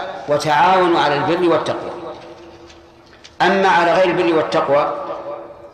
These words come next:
فينظر، إن كان على إثم فحرام،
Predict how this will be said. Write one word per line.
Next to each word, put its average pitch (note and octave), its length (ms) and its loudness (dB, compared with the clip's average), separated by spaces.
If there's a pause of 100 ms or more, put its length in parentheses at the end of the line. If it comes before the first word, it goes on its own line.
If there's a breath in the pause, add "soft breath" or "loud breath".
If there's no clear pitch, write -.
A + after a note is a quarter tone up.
(160)
فينظر، D#3+ 440 0 (760)
إن D#3 140 0
كان F#3+ 280 2
على E3+ 320 2
إثم F#3+ 260 0 (1600)
فحرام، D3+ 360 0